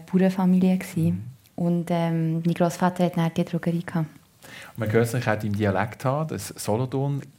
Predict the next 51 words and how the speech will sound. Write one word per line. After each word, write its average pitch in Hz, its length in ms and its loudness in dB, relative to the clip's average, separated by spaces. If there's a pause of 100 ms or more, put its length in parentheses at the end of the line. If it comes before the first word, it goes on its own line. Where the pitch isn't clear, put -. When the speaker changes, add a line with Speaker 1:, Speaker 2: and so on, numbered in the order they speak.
(120)
Speaker 2:
In 107 120 2
Speaker 1:
Ja. 90 100 0
Speaker 2:
Kütikhofen 143 840 -2
bist 131 240 -4
du 123 160 0 (920)
aufgewachsen. 151 520 2
Speaker 1:
Ja, 185 180 6
Speaker 2:
Nimm - 100 -2
Speaker 1:
der - 180 8
Speaker 2:
uns 180 160 6
ein - 60 0
bisschen 151 340 2
mit, 156 180 0
was 147 140 -2
war 160 100 0
das 170 140 -2
für 143 120 0
ein 127 80 4
Umfeld 170 420 0
gewesen 180 260 -4
dort? - 400 -2
Auf - 140 -4
Speaker 1:
In 202 100 6
Speaker 2:
das 226 260 -2
klingt 123 220 4
sehr 139 200 6
Speaker 1:
Kütikhofen. 110 160 2
Speaker 2:
ländlich, 117 560 2 (160)
schön, 139 460 2
Speaker 1:
Ja. 110 40 0
Speaker 2:
malerisch. 131 480 4
Ist 160 260 -2
es - 120 -4
so - 100 -4
gewesen? 135 300 -6 (360)
Speaker 1:
Hey, 208 200 4
ja, 208 220 6
eben, 214 260 4
ich 208 80 4
war 202 340 4
irgendwie 214 220 8
extrem 202 640 4
lang 202 340 6
nicht 202 240 4
mehr 202 200 4
dort 220 140 -6
gewesen - 240 0
Speaker 2:
Mhm. 214 60 8
Speaker 1:
und 208 140 8
von 202 260 2
ein 190 80 2